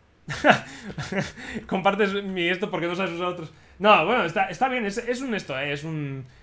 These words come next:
es un punto de vista, o sea, que no, no, no todos tienen que tener el mismo punto de vista, sin más, o sea. ¿Podrías hacer algún tutorial de cómo hacer eso que hiciste con los agujeros? Eh, hay, hay un tutorial, eh, hay un tutorial. De hecho, hay un tutorial en el canal y, y más,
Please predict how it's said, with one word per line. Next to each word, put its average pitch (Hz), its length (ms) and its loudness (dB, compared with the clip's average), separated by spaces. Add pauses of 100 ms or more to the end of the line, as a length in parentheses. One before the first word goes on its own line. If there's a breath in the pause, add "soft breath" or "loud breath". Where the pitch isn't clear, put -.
(160 loud breath)
es 170 80 -6
un 220 120 0
punto 180 220 -2
de 139 60 0
vista, 165 280 0
o 117 40 -12
sea, 123 200 -10
que 135 100 -12
no, 156 260 -2
no, 151 280 -4
no 160 140 -4
todos 160 200 -4
tienen 165 120 -2
que 147 60 -4
tener 156 160 -2
el 147 60 -4
mismo 147 200 -6
punto 131 480 -6
de 127 80 -6
vista, 180 320 -6
sin - 160 -18
más, 131 180 -16
o - 40 -20
sea. - 120 -20 (1700 loud breath)
¿Podrías 180 260 2
hacer 254 100 -2
algún 240 160 0
tutorial 226 280 -2
de 214 120 0
cómo 208 160 -6
hacer 226 140 -2
eso 214 160 -4
que 208 80 -4
hiciste 214 400 -4
con 196 100 -6
los 190 120 -6
agujeros? 185 460 -4 (460)
Eh, 143 420 -4 (300)
hay, 226 240 4
hay 214 160 2
un 254 100 -4
tutorial, 185 400 2
eh, 226 160 -6 (160)
hay 160 120 -6
un 175 60 -8
tutorial. 151 460 -2 (520)
De 165 120 2
hecho, 240 380 2
hay 202 160 4
un 220 100 0
tutorial 202 280 0
en 196 40 0
el 165 60 -4
canal 208 360 2
y, 160 400 -4
y 143 260 0
más, 180 480 2